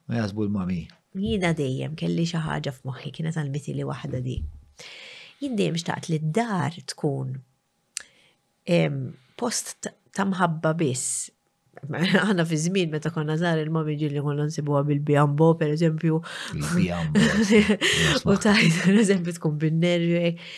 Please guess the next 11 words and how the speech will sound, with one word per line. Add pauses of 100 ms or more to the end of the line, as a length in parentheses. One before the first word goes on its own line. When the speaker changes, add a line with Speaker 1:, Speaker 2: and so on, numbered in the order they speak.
Speaker 2:
Jien
xtaqt
li
tfal
tiegħi
dejjem
jiġu (340)
u
jħossuhom
safe
id-dar.